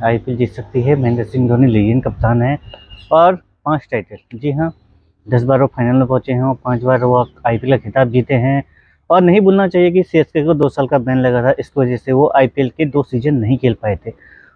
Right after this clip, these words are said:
और यहाँ पर legendary कप्तान महेंद्र सिंह धोनी, जो player उनकी factory में आता है, यहाँ पर से test player निकालो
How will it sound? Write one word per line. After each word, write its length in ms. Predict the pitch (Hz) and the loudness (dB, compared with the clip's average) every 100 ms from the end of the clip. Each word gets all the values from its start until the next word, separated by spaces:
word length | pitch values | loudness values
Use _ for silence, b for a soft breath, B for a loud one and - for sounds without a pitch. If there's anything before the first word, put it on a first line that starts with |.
| - | 0
और 80 | 147 | 4
यहाँ 260 | 131 123 123 | 4 2 0
पर 100 | 147 | 2
legendary 520 | 120 120 135 131 139 | 4 2 2 2 0
कप्तान 600 | - 110 _ 127 131 135 | -2 -6 _ -2 2 2
महेंद्र 320 | 113 117 127 117 | 2 0 0 -2
सिंह 360 | - 143 131 | -2 0 2
धोनी, 440 | 104 104 127 135 127 - B B B - | 0 -2 0 0 -4 -10 B B B -10
जो 200 | 98 170 170 | 2 2 2
player 320 | 160 160 160 | 2 4 4
उनकी 220 | 151 151 | 2 -2
factory 420 | - 143 - 135 | -4 -8 -4 -2
में 100 | 135 | 0
आता 320 | 131 131 127 | -2 -2 -2
है, 380 | 120 127 127 117 | -2 -2 -2 -2
यहाँ 280 | 120 117 131 | -2 0 -2
पर 160 | - 117 | 0 -4
से 160 | 131 | -4
test 340 | - 143 - - | -4 -4 -4 -2
player 180 | 131 131 | 2 2
निकालो 540 | 123 123 123 139 | 0 0 2 0